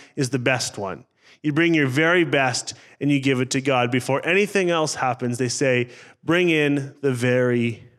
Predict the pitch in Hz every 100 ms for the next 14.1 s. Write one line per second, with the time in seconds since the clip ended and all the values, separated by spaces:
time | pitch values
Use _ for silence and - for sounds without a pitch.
0 | _ 113 117 104 - - - - _ _
1 | _ - - 151 131 185 175 175 165 -
2 | 175 170 170 165 - - _ 160 147 156
3 | 151 156 143 - 139 127 123 - 135 -
4 | 165 156 151 147 - 151 147 131 123 117
5 | 120 - - - 139 147 151 147 143 135
6 | 151 143 139 127 147 139 131 - 139 127
7 | - - 127 107 101 _ _ _ _ _
8 | _ - 147 147 143 - - 156 156 156
9 | 147 143 135 156 151 151 151 135 117 -
10 | 170 156 143 143 135 143 131 127 135 139
11 | - - - _ _ _ _ _ _ _
12 | _ _ _ _ 143 156 165 135 156 151
13 | 147 135 131 123 117 120 - 127 107 95
14 | 87